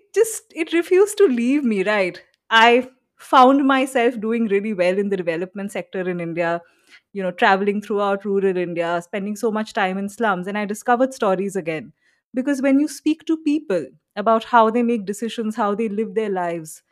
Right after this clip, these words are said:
what their water and sanitation facilities are,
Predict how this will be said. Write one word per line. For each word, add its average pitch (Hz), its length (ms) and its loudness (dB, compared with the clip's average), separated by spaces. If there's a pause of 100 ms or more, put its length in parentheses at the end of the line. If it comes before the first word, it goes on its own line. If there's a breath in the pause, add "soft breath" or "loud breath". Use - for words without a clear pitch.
(240)
what 208 300 -2
their 233 120 4
water 196 320 0
and 214 160 -2
sanitation 208 640 -2
facilities 208 640 -4
are, 170 320 -2